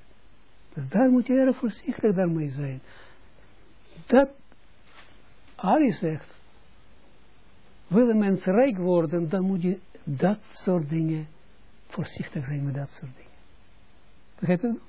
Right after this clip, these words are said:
Ook rijk, wil je, rijk betekent, betekent overvloed hebben in alles wat je,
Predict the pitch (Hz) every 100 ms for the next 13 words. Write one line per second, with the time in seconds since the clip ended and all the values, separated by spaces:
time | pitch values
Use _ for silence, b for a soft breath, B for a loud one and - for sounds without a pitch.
0 | - - - - - 180 - 202 269 -
1 | - 208 240 220 208 220 196 180 254 202
2 | 208 202 - - b b 170 165 160 156
3 | B B B - 202 151 156 - 147 131
4 | 143 139 131 135 131 180 180 156 151 -